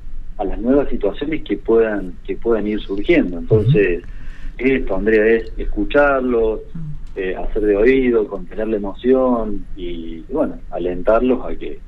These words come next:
Speaker 1: a que esto en algún momento va a tomar un curso con mayores certezas para poder continuar.
Speaker 3: Claro.
Speaker 1: Mira,
Speaker 2: Está-
Speaker 1: justamente hoy estaba hablando con un deportista donde, de, de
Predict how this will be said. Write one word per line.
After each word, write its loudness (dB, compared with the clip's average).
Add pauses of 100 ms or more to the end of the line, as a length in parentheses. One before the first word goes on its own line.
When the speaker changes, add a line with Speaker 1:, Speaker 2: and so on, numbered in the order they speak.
(200)
Speaker 1:
a -8
que -2
esto 0
en -4
algún -2
momento 2 (580)
va 4
a 0
tomar 0
un -2
curso 0
con -2
mayores 2
certezas 2 (560)
para -8
poder -4
continuar. 2
Speaker 3:
Claro. -10
Speaker 1:
Mira, 8
Speaker 2:
Está- 4
Speaker 1:
justamente 2
hoy 2 (560)
estaba 2
hablando 2
con -4
un -2
deportista 0
donde, -4
de, -6 (100)
de -2